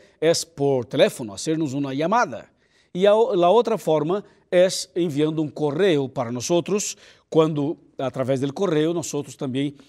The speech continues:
enviaremos para ti este material. Además de esto, nosotros tenemos D V Ds, varios D V Ds. Yo he grabado D V Ds en momentos distintos. Y aquí tengo en mis manos este La Última Esperanza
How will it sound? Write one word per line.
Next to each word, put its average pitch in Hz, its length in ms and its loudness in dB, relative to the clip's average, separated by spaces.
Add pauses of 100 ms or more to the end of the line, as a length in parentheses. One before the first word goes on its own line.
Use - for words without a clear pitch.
(100)
enviaremos 139 560 0
para 135 220 -4
ti 147 300 -4 (320)
este 185 400 2
material. 139 720 -2 (840)
Además 233 400 2
de 180 140 6
esto, 180 220 -2
nosotros 165 440 -2
tenemos 156 420 -2
D 139 100 -2
V 127 160 -4
Ds, 139 360 -4
varios 156 380 -2
D 120 60 -8
V 120 120 -6
Ds. 156 300 -4 (260)
Yo 151 240 2
he 190 80 2
grabado 156 520 0 (120)
D 139 160 -6
V 131 120 -2
Ds 156 340 -4
en 120 460 -4
momentos 127 560 -4
distintos. 123 640 -10 (400)
Y 165 220 4
aquí 180 280 2
tengo 220 260 0
en 185 80 2
mis 139 180 0
manos 160 380 2
este 151 300 -2
La 131 140 2
Última 160 420 0
Esperanza 160 600 -2